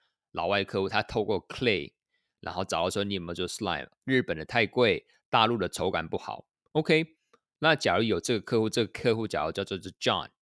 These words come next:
那有没有一百个、一千个 John？我相信一定有。那你就是要透过网际网络，不管是 Facebook ad，或是社群，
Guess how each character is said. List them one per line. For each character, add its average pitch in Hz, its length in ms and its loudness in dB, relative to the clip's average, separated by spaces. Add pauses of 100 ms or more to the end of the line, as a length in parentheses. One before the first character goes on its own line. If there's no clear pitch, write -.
(520)
那 101 120 0 (200)
有 98 200 0
没 107 220 2
有 107 160 4
一 120 120 -2
百 80 280 -2
个、 78 180 -10
一 104 140 -6
千 98 240 -6
个 78 100 -6
John？ 71 360 -4
我 87 120 -4
相 101 220 -4
信 101 220 -8
一 90 100 -12
定 92 220 -6
有。 - 200 -14 (380)
那 113 160 4
你 87 180 -6
就 131 120 -2
是 131 140 -2
要 127 80 2
透 139 180 -4
过 117 140 0
网 80 240 -4
际 117 160 -4
网 92 180 -2
络， 90 140 -4
不 101 160 -8
管 82 180 -4
是 98 140 -6
Facebook 117 600 -4
ad， 117 260 2
或 107 200 0
是 101 160 -4
社 95 300 0
群， - 340 -10